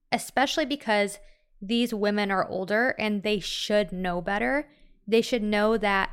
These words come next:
everyone starts from somewhere unless you're born into wealth or you're born into a famous family.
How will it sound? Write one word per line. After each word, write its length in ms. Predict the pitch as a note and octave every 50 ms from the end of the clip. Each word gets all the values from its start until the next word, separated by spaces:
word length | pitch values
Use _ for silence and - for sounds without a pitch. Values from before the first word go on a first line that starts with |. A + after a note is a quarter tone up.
| - - -
everyone 400 | G#3+ A3 G#3+ A3+ A3 G#3 G#3 G3+
starts 280 | - - G3 G3 G3 -
from 160 | - G3+ G3
somewhere 520 | E3 - F#3+ F#3 F#3+ G3+ G#3+ A3+ A#3+ A#3 -
unless 540 | G#3+ G#3 G3+ G3 G3 - - - - - - -
you're 120 | A3 A3
born 300 | A3 F#3+ F3 G3 G3+ G#3
into 220 | G#3 G#3+ G#3 A#3 G#3+
wealth 420 | F#3+ F#3+ F#3 F3+ F#3 G#3 A3+ -
or 80 | G#3+ G3+
you're 160 | G3+ G3 G3
born 240 | F3+ - G3 G3 G3
into 180 | G3+ G3+ G#3+
a 60 | G3+ F#3
famous 340 | - G3+ G3 G3 G3 F#3+
family. 520 | - - F#3 F3+ F#3+ G#3 A#3 C4 C#4+ C#4+